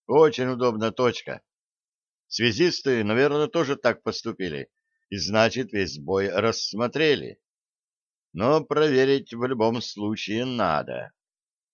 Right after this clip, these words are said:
Леха, помнишь, где мы стояли, когда к деревне только подъехали?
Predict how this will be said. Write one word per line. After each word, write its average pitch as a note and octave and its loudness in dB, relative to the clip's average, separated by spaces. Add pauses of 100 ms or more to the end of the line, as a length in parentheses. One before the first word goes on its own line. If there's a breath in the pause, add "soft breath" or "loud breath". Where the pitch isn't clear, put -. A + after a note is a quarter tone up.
(520)
Леха, F#2+ 0 (460)
помнишь, C3+ 6
где B2 -2
мы B2 -2
стояли, G#2 2
когда G2+ 0
к F#2 -6
деревне G#2+ 0
только E2+ -6
подъехали? F#2+ -6